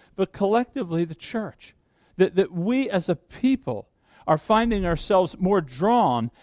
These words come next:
not we gotta pray, that's something Christians do, but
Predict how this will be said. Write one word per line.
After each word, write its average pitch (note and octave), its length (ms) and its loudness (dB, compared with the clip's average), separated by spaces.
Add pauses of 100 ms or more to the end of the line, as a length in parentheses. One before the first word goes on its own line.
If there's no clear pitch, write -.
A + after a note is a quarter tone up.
(100)
not A3+ 400 2
we F#3+ 140 -2
gotta A3 280 2
pray, A3+ 420 2
that's E3 260 -2
something G#3+ 380 -4
Christians G3 560 -4
do, A#3+ 260 -4
but F#3 220 0